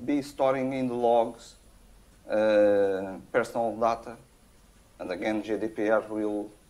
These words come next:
nail you because of that. It's not fun.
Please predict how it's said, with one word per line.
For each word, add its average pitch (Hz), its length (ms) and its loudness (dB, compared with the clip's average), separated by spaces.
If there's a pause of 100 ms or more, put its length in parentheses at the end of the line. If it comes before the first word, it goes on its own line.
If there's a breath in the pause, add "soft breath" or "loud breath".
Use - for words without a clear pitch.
(180)
nail 107 340 0
you 110 220 0
because 107 320 -2
of 104 160 -2
that. 123 220 2 (1120)
It's - 200 -18
not 113 180 -4
fun. 117 320 -2